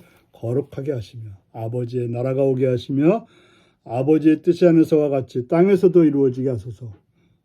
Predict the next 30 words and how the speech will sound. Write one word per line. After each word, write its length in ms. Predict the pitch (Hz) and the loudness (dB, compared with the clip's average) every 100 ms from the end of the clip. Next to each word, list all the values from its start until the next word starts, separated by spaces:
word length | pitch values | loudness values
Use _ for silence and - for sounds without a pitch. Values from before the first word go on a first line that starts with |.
| - | -8
오늘 260 | 127 123 | -4 -2
우리에게 340 | 120 117 113 120 | -2 -2 -2 -2
일용할 340 | 117 117 120 | -4 -4 -4
양식을 420 | 123 123 135 139 | -4 -6 -4 -6
주시고 540 | 131 - 131 165 226 - _ _ | -6 -12 0 2 2 -2 _ _
우리가 280 | 151 151 151 | 0 2 4
우리에게 600 | 139 131 131 120 123 120 | 4 4 2 2 0 -2
잘못한 460 | 120 127 135 139 135 | -6 -6 -4 -4 -6
사람을 420 | 131 127 123 120 | -8 -8 -8 -6
용서해 580 | 123 127 131 131 156 151 | -6 -6 -6 -6 -4 -2
준 140 | 147 | -4
것 80 | 131 | -6
같이 300 | 123 110 _ _ _ _ _ | -8 -12 _ _ _ _ _
우리 180 | 151 151 | 0 2
죄를 280 | 147 139 131 | 4 4 2
용서해 560 | 127 127 131 151 147 156 | 0 0 -4 -2 0 0
주시고 400 | 135 - - 107 _ _ _ _ _ | -4 -14 -20 -20 _ _ _ _ _
우리를 340 | 123 120 120 113 | -6 -2 -2 -2
시험에 400 | 160 156 156 - | 2 4 2 2
빠지지 400 | 156 156 143 151 | 2 2 2 0
않게 320 | 143 131 165 | 0 -2 -2
하시고 600 | 147 - 143 170 220 - _ _ - | 0 -2 2 4 4 0 _ _ -8
악에서 640 | 123 120 120 - 120 120 | -4 -2 -2 -4 -8 -10
구하소서. 540 | - 110 107 131 104 _ _ _ - | -10 -10 -10 -14 -20 _ _ _ -10
나라와 320 | 131 143 143 | -4 0 0
권능과 420 | 139 135 127 127 | 0 0 0 -2
영광이 540 | 120 117 120 113 110 98 _ _ _ - | -2 -4 -4 -6 -8 -12 _ _ _ -8
영원히 580 | 131 143 151 160 214 247 - | -2 0 2 2 0 -4 -10
아버지의 560 | 113 123 143 160 175 | -8 -4 -4 2 0
것입니다. 760 | 170 104 - 107 117 123 127 | 0 -6 -10 -10 -6 -6 -6